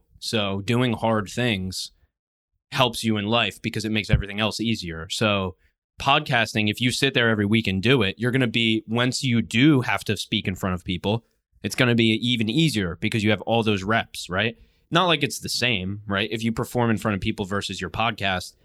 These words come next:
in your room, those are two different things, but they all lead to the same outcome, which is getting out of your comfort zone and being more comfortable with yourself. And that's what podcasting allows you to do. So that's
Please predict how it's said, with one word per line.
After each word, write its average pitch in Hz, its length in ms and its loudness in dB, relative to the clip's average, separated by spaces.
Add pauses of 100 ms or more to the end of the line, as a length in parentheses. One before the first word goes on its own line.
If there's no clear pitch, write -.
(140)
in 101 140 -2
your 95 140 -2
room, 107 320 2
those 113 200 0
are 127 60 -2
two 120 160 -2
different 98 280 -4
things, 127 320 -2 (220)
but - 100 -2
they 117 160 2
all 113 420 2
lead 120 500 2
to 95 520 -4 (320)
the 113 80 -2
same 107 360 0
outcome, 101 460 -2
which 98 220 -6
is 92 200 -4
getting 107 280 -2
out 107 120 2
of 95 80 -4
your 95 120 -6
comfort 98 320 -6
zone 104 340 -2
and 104 120 -6
being 98 340 -6
more 104 200 -6
comfortable 117 560 -4
with 98 160 -6
yourself. 90 720 -6 (240)
And 95 220 -4
that's 110 260 -2
what 104 140 -2
podcasting 92 600 -4
allows 85 280 -6
you 82 80 -8
to 82 60 -12
do. 82 240 -8
So 90 280 -2 (380)
that's 113 380 0